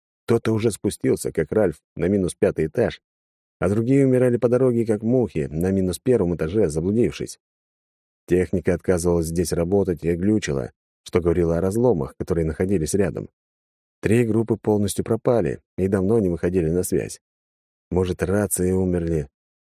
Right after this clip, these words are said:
но они были артефактные и не должны были. А может, и правда погибли в полном составе.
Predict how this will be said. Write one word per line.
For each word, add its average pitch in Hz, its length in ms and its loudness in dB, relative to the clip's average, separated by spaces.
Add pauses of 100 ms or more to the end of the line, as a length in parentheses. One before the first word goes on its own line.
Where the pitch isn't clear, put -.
но 82 80 0
они 123 180 2
были 117 220 2
артефактные 107 800 -4 (240)
и 90 100 0
не 98 80 0
должны 101 420 0
были. 69 320 -6 (960)
А 80 100 0
может, 113 280 0
и 101 60 -2
правда 92 520 0
погибли 90 460 -2
в - 80 -8
полном 85 340 -2
составе. 71 640 -6